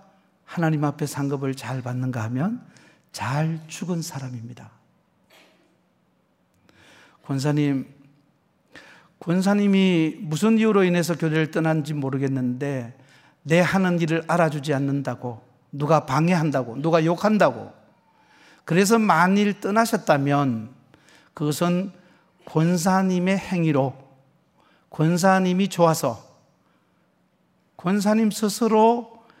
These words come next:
그 일을 인정받기 위해서 그 일을 열심히 했던 거라면 상급이 아마도 없을 겁니다. 그러나 죽기 위해서 했다면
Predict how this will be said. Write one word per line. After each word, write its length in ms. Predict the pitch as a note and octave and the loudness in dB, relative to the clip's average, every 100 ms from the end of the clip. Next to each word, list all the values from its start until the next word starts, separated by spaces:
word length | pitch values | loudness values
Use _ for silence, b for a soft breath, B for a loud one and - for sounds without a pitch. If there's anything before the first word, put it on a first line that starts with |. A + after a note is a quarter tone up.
| b _ | b _
그 220 | - F#3 | 2 2
일을 420 | F3+ F3+ F3+ E3+ | 4 2 2 0
인정받기 760 | F3 F3 F3+ D#3 D3 - E3+ C#3 | 0 0 0 0 -4 -4 -4 -2
위해서 500 | C#3 C3+ C#3 A2+ - _ b b b | -2 -2 -2 -4 -8 _ b b b
그 140 | - D3+ | -6 -4
일을 240 | C#3 C3+ | -2 -4
열심히 580 | C#3+ E3+ - - C4+ A3+ | -2 0 0 0 0 2
했던 460 | F#3+ - - G3 F#3 | 0 -4 -4 -2 2
거라면 580 | D#3 C#3+ D#3 D3 A2+ - b b b b b | 2 4 4 2 -2 -12 b b b b b
상급이 520 | - E3 D#3 D3+ C#3 | -8 -4 -2 -2 0
아마도 380 | C3 B2+ B2+ D3 | -2 -2 -6 -10
없을 320 | - - G3 | -10 -10 -8
겁니다. 440 | D3 C3 B2 A#2+ - _ _ _ _ _ _ b b b b b | -8 -10 -12 -18 -20 _ _ _ _ _ _ b b b b b
그러나 180 | D#3 C#3+ | -4 -4
죽기 600 | - - - - B3 G#3 | -4 -4 -4 0 0 2
위해서 320 | F#3 E3 D#3+ | 2 2 -2
했다면 760 | C#3+ - C#3 B2+ C3 F#3 C4 | -4 -4 -4 -2 0 0 -2